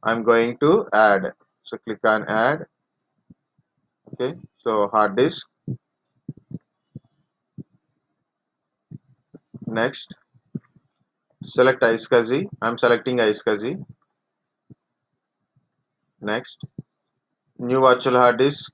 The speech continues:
Uh, we have to go. Next, store virtual hard disk as a single file.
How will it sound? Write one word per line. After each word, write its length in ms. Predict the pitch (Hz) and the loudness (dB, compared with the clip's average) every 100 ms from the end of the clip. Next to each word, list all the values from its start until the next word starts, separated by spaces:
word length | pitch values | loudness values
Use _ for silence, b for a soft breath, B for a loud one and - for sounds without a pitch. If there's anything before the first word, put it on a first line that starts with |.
| - | -2
Uh, 640 | 113 113 110 110 107 107 | 4 6 8 6 6 4
we 80 | 107 | 4
have 180 | 110 104 | 2 2
to 100 | 110 | 0
go. 320 | 101 113 180 _ _ - _ _ _ _ _ _ _ _ _ _ _ _ _ - _ _ _ _ - - | 2 0 0 _ _ -16 _ _ _ _ _ _ _ _ _ _ _ _ _ -20 _ _ _ _ -20 -18
Next, 380 | - 107 104 - | -6 -4 -4 -14
store 320 | - 131 131 135 | 0 6 6 8
virtual 340 | 120 - 117 | 4 4 2
hard 180 | 117 110 | 2 2
disk 200 | 117 - | -2 0
as 140 | 117 | 2
a 140 | 113 120 | 2 -2
single 400 | 110 110 113 107 | -4 -4 -4 0
file. 260 | 92 90 | -2 -2